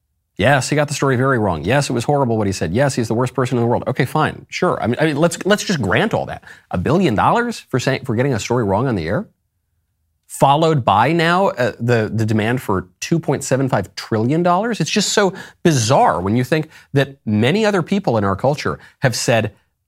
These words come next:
way crazier things, way,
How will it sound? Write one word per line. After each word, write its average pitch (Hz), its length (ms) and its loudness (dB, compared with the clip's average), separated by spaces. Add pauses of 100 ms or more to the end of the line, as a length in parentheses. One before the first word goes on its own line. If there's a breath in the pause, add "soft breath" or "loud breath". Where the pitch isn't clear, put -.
(540)
way 123 300 2
crazier 196 720 2
things, 107 580 -2 (220 soft breath)
way, 175 420 2